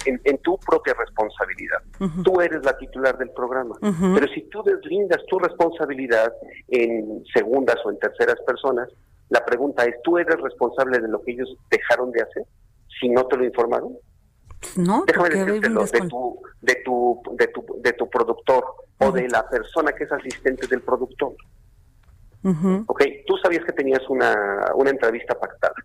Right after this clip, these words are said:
Speaker 2: Ujú.
Speaker 1: No corroboraron esa.
Speaker 2: Ujú.
Speaker 1: Pero además, una vez que no se da o que hay irregularidades en esa, tú eres la responsable entonces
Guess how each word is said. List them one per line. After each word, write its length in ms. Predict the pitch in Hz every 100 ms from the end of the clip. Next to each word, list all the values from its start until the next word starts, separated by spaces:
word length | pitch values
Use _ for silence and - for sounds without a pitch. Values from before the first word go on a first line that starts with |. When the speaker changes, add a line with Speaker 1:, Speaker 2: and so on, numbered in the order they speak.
| _ -
Speaker 2:
Ujú. 220 | 226 208
Speaker 1:
No 260 | 208 151 -
corroboraron 720 | 143 127 117 113 113 113 107
esa. 240 | 95 - - - -
Speaker 2:
Ujú. 320 | 208 185 185 185
Speaker 1:
Pero 160 | 127
además, 340 | 123 131 143 151 - -
una 200 | 151 139
vez 140 | 143
que 120 | 147
no 140 | 123 160 -
se 80 |
da 220 | 143 139 139
o 100 | 123
que 100 | 123
hay 60 | 135
irregularidades 760 | 127 131 127 127 127 131 127
en 100 | 131
esa, 160 | 127 123
tú 180 | - 165
eres 140 | 160
la 100 | 147
responsable 520 | 127 - 127 - 131 127
entonces 360 | 131 131 135